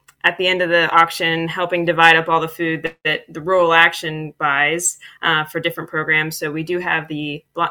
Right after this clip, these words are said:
buying club, which is kind of like a C S A, which, uh, Annie mentioned. At the beginning of the season, people can go online and sign up for, uh, to receive a bag every week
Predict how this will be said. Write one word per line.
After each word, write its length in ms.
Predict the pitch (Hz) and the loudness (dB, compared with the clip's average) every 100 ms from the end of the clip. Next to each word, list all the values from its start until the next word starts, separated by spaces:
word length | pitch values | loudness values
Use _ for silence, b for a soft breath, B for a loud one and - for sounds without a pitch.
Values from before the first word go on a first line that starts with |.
| - | -2
buying 340 | 175 175 175 | 2 2 0
club, 360 | 170 165 165 160 | -2 0 0 -2
which 200 | 165 165 | -6 -6
is 160 | 156 | -10
kind 260 | - 214 202 | -8 -6 -6
of 80 | 185 | -4
like 220 | 175 175 | -6 -6
a 80 | 165 | -8
C 240 | - 196 | -6 -6
S 200 | 185 - | -6 -6
A, 400 | 165 160 170 - B B B - | -4 -2 -4 -6 B B B -10
which, 240 | 165 - - | -10 -10 -10
uh, 40 | |
Annie 400 | 156 147 170 160 | -8 -6 -6 -6
mentioned. 600 | 160 151 156 165 170 180 _ b | -4 -6 -8 -8 -8 -8 _ b
At 160 | 156 165 | -8 -6
the 60 | 160 | -4
beginning 380 | 170 170 170 | -4 -2 -2
of 100 | 175 160 | -4 -6
the 60 | |
season, 640 | 160 175 165 165 165 170 170 | -8 -4 -4 -4 -4 -4 -6
people 380 | 175 170 165 | -10 -4 -4
can 480 | 165 165 156 156 156 _ - | -4 -6 -6 -6 -8 _ -8
go 120 | 170 | -2
online 420 | 165 165 160 165 160 | -2 0 0 2 0
and 120 | 160 | -6
sign 260 | 160 156 | -4 -2
up 200 | 156 - | -2 -6
for, 440 | - 151 151 151 - B B - | -10 -6 -6 -6 -10 B B -8
uh, 260 | 147 143 | -6 -6
to 120 | 143 180 | -6 -6
receive 280 | 180 196 | -2 -2
a 60 | 175 | 0
bag 400 | 160 160 151 156 | 4 6 6 2
every 280 | 160 156 151 | -4 -6 -8
week 320 | 151 - | -8 -10